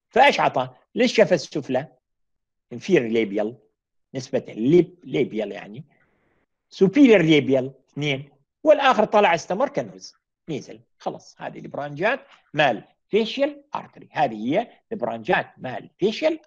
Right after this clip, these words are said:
artery. إذا اللي يعتبر مين بلس سبلاي إلى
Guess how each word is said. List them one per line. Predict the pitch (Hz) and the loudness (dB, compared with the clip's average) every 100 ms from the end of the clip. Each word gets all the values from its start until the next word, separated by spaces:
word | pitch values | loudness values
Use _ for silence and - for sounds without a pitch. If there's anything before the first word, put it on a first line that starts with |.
| - | -20
artery. | _ - _ _ _ _ _ - | _ -20 _ _ _ _ _ 0
إذا | 175 147 113 110 _ | 0 0 -4 -6 _
اللي | 107 104 | -8 2
يعتبر | 170 170 135 101 - | 2 2 -2 -4 -6
مين | 123 226 | -2 0
بلس | 185 190 - | 2 2 0
سبلاي | 233 - 247 311 349 - _ _ _ _ _ | -4 -2 2 2 -2 -10 _ _ _ _ _
إلى | 202 220 - | 2 2 2